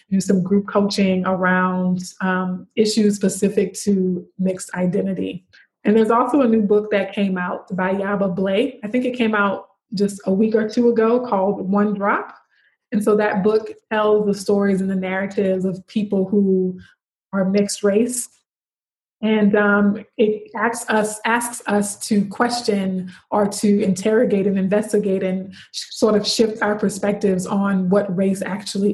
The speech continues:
is, right? So those are some resources beyond, you know, my advice. Um, but I think in terms of what I would say is there has to be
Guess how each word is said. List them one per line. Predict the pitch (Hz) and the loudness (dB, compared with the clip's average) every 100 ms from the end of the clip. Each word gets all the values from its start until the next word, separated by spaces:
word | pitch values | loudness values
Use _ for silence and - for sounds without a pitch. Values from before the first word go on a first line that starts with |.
| 196 | 0
is, | 170 - - 185 | -2 -2 -4 -4
right? | 185 190 - - - - | -2 -2 -4 -12 -20 -8
So | - 208 | 0 4
those | 220 | 4
are | 269 | 2
some | 269 226 208 - | 2 2 2 -2
resources | 214 220 208 202 208 202 | 0 2 2 0 2 0
beyond, | 190 190 196 202 202 202 202 | 2 0 -2 -2 -2 -2 -2
you | 202 | -4
know, | 196 190 190 - | -2 -4 -6 -8
my | 196 196 196 202 | -6 -4 -4 -4
advice. | 202 180 180 185 185 185 - - _ _ _ - | -4 -4 -4 -2 -2 -4 -10 -18 _ _ _ 0
Um, | 208 208 202 196 - - _ 202 | 2 4 2 -2 -8 -16 _ 0
but | 247 | 2
I | 247 | 2
think | 247 285 277 - 247 | 2 2 2 -2 -2
in | 226 | 0
terms | 240 233 226 220 | 2 2 2 2
of | 208 208 214 180 - - _ | 2 2 0 -4 -12 -20 _
what | 202 208 | -2 0
I | 208 | 2
would | 220 208 | 2 2
say | - 175 175 180 - | -2 -6 -6 -8 -8
is | 202 202 190 190 180 - - _ _ _ _ _ _ _ _ _ _ _ _ 214 | -4 -2 -2 -2 -4 -10 -18 _ _ _ _ _ _ _ _ _ _ _ _ -2
there | 233 233 269 | 0 0 0
has | 302 - | -4 -2
to | 330 | -2
be | 262 262 254 247 240 226 | 0 0 2 2 2 -2